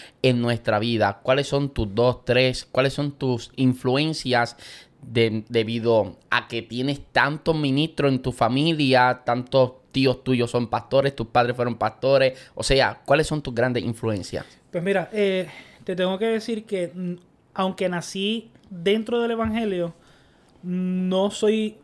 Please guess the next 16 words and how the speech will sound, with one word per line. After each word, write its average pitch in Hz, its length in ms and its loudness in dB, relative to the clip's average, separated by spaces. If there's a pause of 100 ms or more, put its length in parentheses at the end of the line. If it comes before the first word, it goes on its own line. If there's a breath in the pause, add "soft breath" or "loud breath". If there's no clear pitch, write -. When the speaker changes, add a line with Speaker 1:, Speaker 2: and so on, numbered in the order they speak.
(120)
Speaker 2:
hijo 202 260 0
de 202 120 4
pastor 202 540 -4 (100)
desde 156 580 -6
pequeño. 156 480 -8 (100)
Vengo 151 220 -2
Speaker 1:
Ok. 190 80 -2
Speaker 2:
a - 60 0
ser 202 120 -2
hijo 202 160 -2
de 196 60 -2
pastor 190 320 -4
hace 185 360 -4
diez, 170 340 -8
once 170 260 -10
años, 156 420 -10